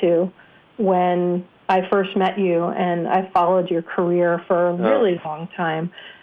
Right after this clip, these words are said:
Speaker 2: Oh, that's
Speaker 1: And
Speaker 2: great.
Speaker 1: I
Speaker 2: I, I, you know, I don't even know, you know, um, I, I don't pay attention to it, 'cause if you, if you spend time reading your press clippings, you won't spend time continuing to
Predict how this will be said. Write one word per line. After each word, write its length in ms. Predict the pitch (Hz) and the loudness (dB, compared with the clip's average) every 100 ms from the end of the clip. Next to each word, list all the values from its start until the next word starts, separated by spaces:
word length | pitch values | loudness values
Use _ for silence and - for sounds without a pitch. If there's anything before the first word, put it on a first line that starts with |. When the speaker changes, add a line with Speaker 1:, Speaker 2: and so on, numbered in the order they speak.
| _ - | _ -6
Speaker 2:
Oh, 160 | 113 95 | -2 2
that's 160 | 131 | 0
Speaker 1:
And 100 | 170 | 0
Speaker 2:
great. 240 | 110 104 101 | 0 2 2
Speaker 1:
I 140 | 127 | 2
Speaker 2:
I, 80 | 139 | 2
I, 160 | 135 - - - 139 | 0 -4 -14 -8 -2
you 60 | |
know, 40 | 143 | 0
I 120 | 143 | 0
don't 160 | 151 | 0
even 260 | 151 127 123 | 0 -2 -2
know, 480 | 127 135 131 117 113 | 0 2 2 2 0
you 120 | 117 | 0
know, 320 | 110 107 104 - | 2 2 0 -2
um, 420 | 110 104 101 95 - - - _ - | 0 0 -2 -8 -12 -20 -20 _ -6
I, 100 | 113 110 | -2 0
I 100 | 120 | 0
don't 180 | 131 | 0
pay 200 | - 139 | -2 -2
attention 480 | 113 - 123 120 135 - | -2 -2 -4 -2 -4 0
to 120 | 131 | 0
it, 80 | 131 | 2
'cause 140 | 117 98 | -2 -4
if 160 | 107 | -6
you, 200 | 104 107 | -6 -6
if 160 | 110 - | -6 -6
you 80 | 101 | -8
spend 300 | - 117 110 | -2 0 0
time 520 | - 113 113 107 107 98 - - _ - | -2 0 2 2 0 -6 -14 -20 _ -6
reading 340 | 107 117 117 113 | -2 0 2 2
your 140 | 107 | 0
press 240 | - 120 113 | 0 -2 -2
clippings, 540 | - 123 - 123 127 120 | -2 -2 0 -2 -2 -4
you 120 | 107 | -2
won't 260 | 104 107 101 | 0 0 0
spend 300 | - 110 98 | 0 0 0
time 280 | 110 101 101 | -2 -2 -4
continuing 800 | - 98 - 104 101 101 98 92 | -6 -6 -4 -2 0 0 0 -2
to 180 | - 95 | -2 -2